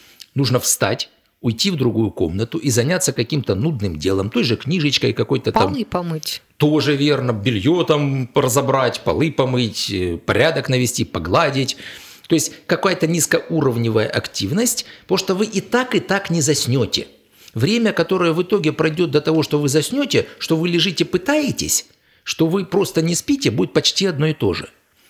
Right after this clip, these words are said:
Speaker 1: Но так вы будете все время подкреплять условный рефлекс боязни не заснуть, а так вы просто не доспите. Ну, что-то спровоцировало нарушение сна.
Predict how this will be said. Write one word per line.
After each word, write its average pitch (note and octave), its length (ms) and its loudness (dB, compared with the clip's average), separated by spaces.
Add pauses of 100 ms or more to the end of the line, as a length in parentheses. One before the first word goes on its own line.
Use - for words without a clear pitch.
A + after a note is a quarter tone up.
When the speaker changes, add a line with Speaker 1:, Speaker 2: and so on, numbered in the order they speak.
Speaker 1:
Но D3 120 2
так G3+ 260 0
вы E3+ 80 2
будете D#3+ 320 0
все D#3+ 180 -2
время D#3+ 240 2
подкреплять D3+ 600 -2
условный C3 340 -2
рефлекс B2+ 360 0
боязни B2+ 480 0
не B2 160 0
заснуть, C#3+ 400 -2
а - 40 -4
так A3+ 180 -2
вы D3+ 80 2
просто F3 300 0
не B2 140 0
доспите. C3+ 560 -2 (1700)
Ну, D#3+ 80 0
что-то C#3+ 340 0
спровоцировало G2+ 720 -2
нарушение F#2 500 -4
сна. - 280 -6